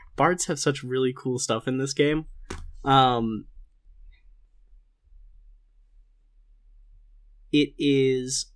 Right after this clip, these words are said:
I gotta find it again. Uh, Swashbuckler. Roll plus perception. Once per session, make up a feature or object in a location you can use to your advantage.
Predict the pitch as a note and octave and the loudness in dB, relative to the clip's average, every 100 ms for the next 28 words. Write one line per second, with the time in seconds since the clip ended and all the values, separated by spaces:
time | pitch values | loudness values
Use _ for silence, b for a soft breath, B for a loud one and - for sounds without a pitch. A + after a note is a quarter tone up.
0 | - C3 B2 A#2 G#2 G#2 G2 G2 b b | -6 -4 -2 -4 -6 -4 -6 -8 b b
1 | C#3+ C3 A2 - D3+ D#3+ F3+ - A#2 A2 | 0 2 2 0 6 6 6 0 0 0
2 | G2 - - _ - B2+ C#3 F#3 - E3+ | -4 -4 -12 _ -8 4 6 6 6 2
3 | E3 - - C#3 C#3+ A#2+ - A2 A2+ A2 | 2 -2 -2 0 2 0 0 -4 -4 0
4 | C#3 E3 - D#3+ - B2+ - D3 C3 B2+ | 0 0 2 2 4 0 2 0 2 2
5 | C3 C#3 C#3+ C#3 C3+ B2+ - B2+ C3 - | 2 0 0 -2 -4 -2 0 2 2 2
6 | A#2 B2 C3+ D3+ - - C3 B2+ B2+ B2 | 0 -2 0 0 0 -6 -4 0 -2 -2
7 | C3 A#2+ C3 A#2+ A#2 B2+ A2+ A#2+ - B2 | -2 -2 -2 -4 -4 -4 -4 -4 -4 -2
8 | G#2+ G#2 G#2+ G#2+ - E3+ - | -2 -2 -4 -2 -2 -2 -8